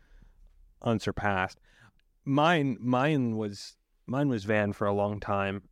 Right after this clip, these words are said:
I don't know what my favorite is these days. Uh, I think there's something, if we're talking strictly, if we're talking strictly concert, like, there's something really commanding about Muddy Waters. But I,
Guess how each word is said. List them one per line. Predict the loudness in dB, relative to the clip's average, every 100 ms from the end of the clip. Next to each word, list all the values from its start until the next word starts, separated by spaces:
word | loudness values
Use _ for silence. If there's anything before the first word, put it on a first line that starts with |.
| _
I | 0
don't | 4 4
know | 4 2
what | 2 0 0
my | -2
favorite | 0 0 0 0
is | -2
these | -4 -4 -2
days. | -2 0 0 -4 -10 -20 _ _ -20 -20 _
Uh, | -4 -4 -2
I | -4
think | -2 0
there's | -2 -2
something, | -4 -2 -2 -2
if | -2 -2
we're |
talking | 2 2 0
strictly, | -2 -4 0 0 0 -4 -8 -14 -20 -20 -20 -20 -8
if | -4
we're | 0
talking | 2 2 -2
strictly | -2 -4 -2 -4
concert, | -2 -4 -2 -4
like, | -4
there's | -2
something | -2 -2 0
really | 0
commanding | -2 -4 -2 -2 0
about | 0 0
Muddy | -2 0
Waters. | 0 0 0 0 -2 -8 -20 _ _ _ _ _
But | -2 0
I, | -2